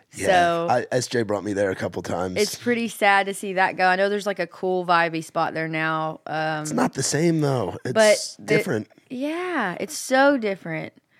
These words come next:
Speaker 2: Um, but I skipped over your team question. Sorry, I got
Speaker 1: Yeah,
Speaker 2: us
Speaker 1: no,
Speaker 2: off
Speaker 1: you're
Speaker 2: track,
Speaker 1: good. I,
Speaker 2: but
Speaker 1: I get scattered, too. You're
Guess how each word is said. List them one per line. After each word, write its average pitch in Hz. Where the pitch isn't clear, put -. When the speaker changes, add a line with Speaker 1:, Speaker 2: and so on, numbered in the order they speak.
Speaker 2:
Um, 185
but 208
I 208
skipped 269
over 262
your 202
team 233
question. 180
Sorry, 170
I 165
got 165
Speaker 1:
Yeah, 170
Speaker 2:
us 170
Speaker 1:
no, 180
Speaker 2:
off 165
Speaker 1:
you're 180
Speaker 2:
track, 185
Speaker 1:
good. -
I, 170
Speaker 2:
but 135
Speaker 1:
I 151
get 151
scattered, 120
too. -
You're 101